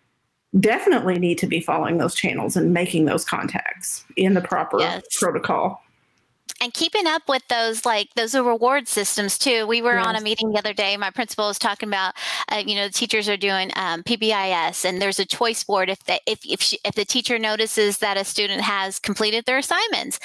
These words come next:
Speaker 2: then they get to pick an activity off the choice board, whether it have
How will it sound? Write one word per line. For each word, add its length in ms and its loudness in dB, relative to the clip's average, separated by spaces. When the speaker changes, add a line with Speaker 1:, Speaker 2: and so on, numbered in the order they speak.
Speaker 2:
then 120 -2
they 160 -2
get 200 -6
to 120 -2
pick 280 -2
an 80 -4
activity 500 -2
off 180 -2
the 100 0
choice 360 0
board, 280 0
whether 300 0
it 100 -4
have 300 -2